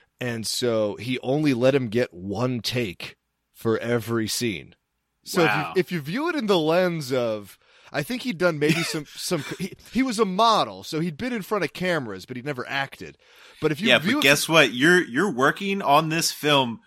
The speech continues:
Speaker 2: for exactly an hour and a half. That's it. You
Speaker 1: Yeah.
Speaker 2: can do makeup on your own fucking time, but the cameras are only rolling for you for an hour and a fucking half, so
Speaker 1: Yeah.
Speaker 2: Figure it out.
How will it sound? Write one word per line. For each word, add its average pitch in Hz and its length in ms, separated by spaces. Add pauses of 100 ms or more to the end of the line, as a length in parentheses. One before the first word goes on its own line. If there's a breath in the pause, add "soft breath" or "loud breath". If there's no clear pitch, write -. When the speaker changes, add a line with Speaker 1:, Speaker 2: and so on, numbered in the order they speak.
(180 soft breath)
Speaker 2:
for 123 460
exactly 107 800
an 110 260
hour 110 360
and 120 120
a 110 60
half. 117 520 (480 loud breath)
That's 135 300
it. 156 220 (440 soft breath)
You 156 140
Speaker 1:
Yeah. 190 80
Speaker 2:
can 214 100
do 208 240
makeup 196 360
on 190 160
your 185 140
own 214 140
fucking 147 380
time, 135 360 (320 soft breath)
but 120 300
the 113 80
cameras 160 460
are 139 120
only 175 280
rolling 160 400
for - 160
you 120 300
for 110 220
an 90 120
hour 131 240
and 110 80
a 90 40
fucking 123 480
half, 107 320
so 90 300 (420)
Speaker 1:
Yeah. 139 220
Speaker 2:
Figure 196 280
it 233 80
out. 254 260